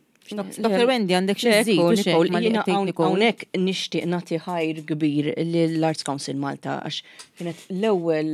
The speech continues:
Speaker 2: eh, entità governattiva li, eh, iddeċidiet timplementa din il-met-, metodoloġija. Ġifieri aħna nużawha ħafna,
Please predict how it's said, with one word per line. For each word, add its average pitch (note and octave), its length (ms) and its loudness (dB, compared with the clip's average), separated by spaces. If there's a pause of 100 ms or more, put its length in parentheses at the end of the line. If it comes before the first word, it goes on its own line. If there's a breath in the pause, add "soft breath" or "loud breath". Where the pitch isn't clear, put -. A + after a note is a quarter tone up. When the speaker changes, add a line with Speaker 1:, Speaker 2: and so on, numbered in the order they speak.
Speaker 2:
eh, D#3 520 -4
entità F#3 720 0 (400 loud breath)
governattiva E3+ 1160 -4 (200)
li, F#3+ 580 -2
eh, E3 220 -4
iddeċidiet E3+ 880 -4
timplementa E3 580 -2
din D#3+ 160 -2
il-met-, D#3 300 -4
metodoloġija. D3 800 -2 (460 loud breath)
Ġifieri E3+ 400 0
aħna G3+ 260 -4
nużawha D#3+ 520 -2
ħafna, D3 520 -2